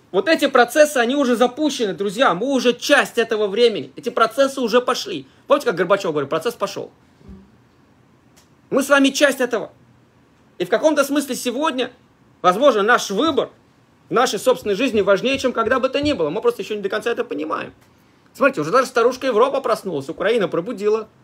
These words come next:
Сейчас миллионы украинцев пробудят Европу, которая заснула, которая уже практически уже смирилась с тем, что она уже в гериатрический период впала. Спячки предсмертной. Да? И тут неожиданно, смотрите.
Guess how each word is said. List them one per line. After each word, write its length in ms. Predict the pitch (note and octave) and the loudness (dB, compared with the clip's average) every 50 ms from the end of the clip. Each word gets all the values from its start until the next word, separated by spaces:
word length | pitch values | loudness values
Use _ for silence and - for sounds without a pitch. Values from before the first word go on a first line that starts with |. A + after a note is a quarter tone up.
| _ _ _ _ _ _ _ _ _ _ _ _ | _ _ _ _ _ _ _ _ _ _ _ _
Сейчас 200 | - F#3 E3+ E3+ - | -4 -4 -4 -4 -2
миллионы 440 | F#3+ A3+ A3 A#3 B3 B3+ A#3+ A#3 A3 | 0 2 6 8 8 8 8 6 4
украинцев 560 | G#3 G#3+ A3 A#3 B3+ C4+ C4+ B3+ - F#3+ - - _ _ _ _ _ _ _ _ _ _ _ _ - | 2 2 2 2 4 4 2 2 0 -6 -8 -8 _ _ _ _ _ _ _ _ _ _ _ _ 2
пробудят 500 | F#3+ G3 G3 F#3 A#3 D4 C4+ C4 C4 C4+ | 4 4 4 4 2 0 2 2 0 2
Европу, 480 | A3+ B3+ B3 C4+ D4 D4+ D4 D4 A3 - | 2 2 4 6 6 6 6 4 0 -2
которая 380 | - F#3 - A3+ A#3 A#3+ A3 | -2 0 2 4 6 6 6
заснула, 500 | F#3 G#3+ D3 - - A#3+ C4+ C4 B3 G3+ | 4 2 0 0 -2 -2 0 4 4 2
которая 320 | E3 - - - A3+ A3 G#3 | 2 2 0 0 0 0 0
уже 100 | G3+ G3 | 0 2
практически 560 | G#3 A3 G3+ - - D4 C4+ - - - C#4 | 2 2 2 2 0 -2 -2 -2 -4 -2 -2
уже 160 | B3 A3 A#3+ | 0 2 0
смирилась 520 | A#3 F#3+ G#3 A3 B3 C#4+ C#4+ C4 A#3 G3+ | 0 -2 -6 -4 -2 2 4 4 4 2
с 20 | - | 2
тем, 200 | - C4 C4+ A3+ | -2 -4 -4 -2
что 180 | - - A#3 | -2 -2 0
она 160 | A#3 A#3 A#3 A#3+ | 0 2 2 2
уже 280 | A3+ G3+ A#3 A#3+ G#3+ - - - - - - | 2 2 2 0 0 -4 -12 -18 -18 -6 2
в 40 | - | 4
гериатрический 600 | B3 A#3+ A#3 A3+ A#3 B3+ B3+ B3 - - A#3+ G#3 | 6 6 6 6 4 0 -4 -4 -2 -4 -4 -2
период 380 | - A#3+ A#3 A#3+ G#3+ F3+ - | 0 2 6 6 6 4 2
впала. 300 | - - D3 A2+ - - _ _ _ _ _ _ _ _ _ _ _ _ _ _ _ _ _ _ _ _ | -2 -4 -4 -4 -4 -8 _ _ _ _ _ _ _ _ _ _ _ _ _ _ _ _ _ _ _ _
Спячки 440 | - - - G3+ D#3+ - - - - _ _ _ _ _ _ _ _ _ _ _ _ _ _ _ - - | -6 2 2 2 2 2 -4 -14 -16 _ _ _ _ _ _ _ _ _ _ _ _ _ _ _ -6 -2
предсмертной. 540 | E3+ F3+ - - F#3 E3+ D3 - - - _ _ _ _ _ _ _ _ _ _ _ _ _ _ _ _ _ - | -2 -2 0 2 2 2 2 0 -4 -18 _ _ _ _ _ _ _ _ _ _ _ _ _ _ _ _ _ -4
Да? 220 | C#3 D#3+ G#3+ - - | -2 0 0 -2 -4
И 80 | G3+ | -6
тут 280 | F#3+ - F4 E4+ E4+ - | -2 0 0 0 0 0
неожиданно, 420 | D4 C#4 B3+ A3+ C#4+ A#3 G#3 A3+ | 2 2 2 2 0 -2 -2 -4
смотрите. 460 | - G3+ A3 A3 A3+ A3 G#3 - - | -2 -2 -4 -4 -4 -6 -8 -10 -16